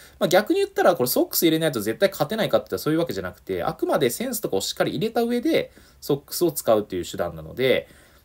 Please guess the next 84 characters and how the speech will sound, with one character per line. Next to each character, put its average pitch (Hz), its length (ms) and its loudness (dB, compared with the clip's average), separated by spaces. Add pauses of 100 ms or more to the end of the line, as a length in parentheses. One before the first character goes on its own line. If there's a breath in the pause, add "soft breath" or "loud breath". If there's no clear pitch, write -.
ま 247 140 0
あ 170 60 2
ま 254 100 2
だ 214 80 2
そ - 140 -2
こ - 100 -2
ま 247 140 2
で 135 60 -2
行 117 60 -4
っ - 40 -16
て 160 60 -2
な 165 120 -2
い - 20 -4
人 123 140 -6
か 98 80 0
ら 95 80 2
し - 80 -8
た 92 80 -2
ら 90 80 0
別 143 200 -6
に 254 80 -6
ソ - 140 -2
ッ 277 60 -6
ク - 120 -12
ス - 40 -6
っ - 40 -10
て - 120 -6
今 180 160 -6
引 - 100 -10
か 151 120 -2
な 156 100 -4
く - 80 -20
て 101 80 -2
も 92 80 -6
い 92 40 -8
い - 40 -10
ん - 20 -12
だ 80 60 -8
よ 78 80 -12
ね。 78 180 -18 (100)
だ 117 100 -2
か - 80 -2
ら - 60 -2
今 254 220 2
こ - 120 -4
こ 214 120 2
に、 226 260 -2 (400)
な 170 200 2
ん - 20 -6
て - 80 -2
い - 20 -2
う - 20 0
か 98 40 2
な、 90 60 -2
場 180 120 6
も 214 120 2
咲 120 240 -4
く 127 80 -4
よ 143 100 2
り 104 140 -2
も、 90 340 -4 (440 soft breath)
も 254 140 4
っ 294 160 -4
と 98 400 2 (180)
咲 - 220 -14
く 139 140 -2
と 113 100 -6
こ - 120 2
ろ 98 100 2
が 92 80 2
あ 95 60 2
る 98 80 -2
ん 92 40 -10
じ 90 80 -6
ゃ 90 40 -2
な 87 100 -4
い 85 40 -10
か 85 100 -6
な 85 80 -8
と - 80 -20
考 139 260 -4
え 160 60 4
る 147 100 -2
と、 208 340 6